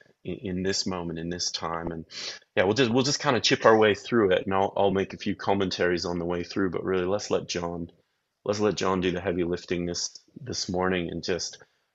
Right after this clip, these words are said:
call us into something of Jesus. We'll let the, the scripture speak for itself a bit here today. But in First John chapter one, verse four to seven, he, he starts out by saying, you know, "We're writing these things to you so that our joy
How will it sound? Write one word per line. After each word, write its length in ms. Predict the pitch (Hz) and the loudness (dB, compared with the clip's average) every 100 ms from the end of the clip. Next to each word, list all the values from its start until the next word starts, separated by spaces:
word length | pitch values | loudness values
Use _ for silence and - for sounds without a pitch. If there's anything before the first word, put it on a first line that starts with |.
| - | -6
call 280 | - 95 92 | 2 4 4
us 160 | 87 | 0
into 220 | 95 87 | -2 -2
something 440 | 85 - 87 - 82 | -4 -6 -6 -6 -8
of 80 | 82 | -6
Jesus. 540 | 85 85 80 82 - | -6 -6 -6 -8 -6
We'll 120 | 87 | -4
let 160 | 92 - | -6 -4
the, 260 | 87 82 90 | -6 -6 -10
the 80 | - | -8
scripture 400 | - - - - | -6 -4 -6 -4
speak 340 | - - 87 | -4 -6 -8
for 80 | - | -6
itself 420 | 87 - 87 90 | -6 -2 0 -2
a 60 | 80 | -4
bit 220 | 82 82 | -6 -6
here 180 | - 85 | -6 -10
today. 380 | - 85 87 87 - - - - _ _ _ _ _ - | -6 -2 -2 -4 -14 -20 -18 -18 _ _ _ _ _ 6
But 80 | |
in 60 | 127 | 8
First 240 | 147 143 | 10 8
John 240 | - 135 113 | 10 8 8
chapter 260 | 123 - | 4 4
one, 260 | 117 113 110 | 4 6 6
verse 220 | 107 107 | 6 4
four 220 | - 110 | 4 6
to 40 | 107 | 6
seven, 320 | 101 110 101 | 8 6 6
he, 100 | 95 - | 2 -2
he 80 | 104 | -4
starts 340 | 98 107 101 | 2 6 6
out 140 | 104 95 | 6 6
by 140 | 95 | 2
saying, 340 | 92 104 95 92 - _ _ _ _ _ _ _ _ - - _ _ _ _ _ - | 2 2 2 2 -6 _ _ _ _ _ _ _ _ -20 -20 _ _ _ _ _ -8
you 80 | |
know, 80 | 95 | -2
"We're 140 | 95 113 | 2 6
writing 480 | 107 117 123 120 | 8 8 8 4
these 300 | 110 110 101 | 4 2 0
things 420 | - 104 101 92 - | 0 0 2 2 2
to 140 | - | 2
you 140 | 92 | 2
so 180 | 90 - | 4 4
that 160 | 90 101 - | 4 4 6
our 280 | 110 131 | 6 6
joy 520 | 123 98 101 90 82 | 4 4 4 4 2